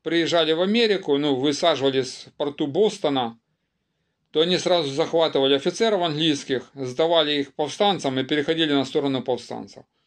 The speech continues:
Вот так, э, англичане с дуру понабирали себе за них воевать ирландцев. Точно так же делали поляки.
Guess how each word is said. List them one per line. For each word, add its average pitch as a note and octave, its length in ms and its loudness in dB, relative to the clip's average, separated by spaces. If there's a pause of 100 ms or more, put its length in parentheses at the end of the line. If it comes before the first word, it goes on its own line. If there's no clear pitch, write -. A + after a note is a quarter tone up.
(600)
Вот C3+ 140 -8
так, E3+ 260 0
э, D3 160 2
англичане D3 680 2
с A2+ 60 -6
дуру D#3 260 0
понабирали C#3 580 2
себе B2 540 0 (760)
за B2+ 320 -2
них D#3 240 -2
воевать C#3 400 2
ирландцев. A2+ 540 -2
Точно F3 340 0
так F3+ 180 2
же C#3+ 120 0
делали D3 360 2
поляки. C3 520 -2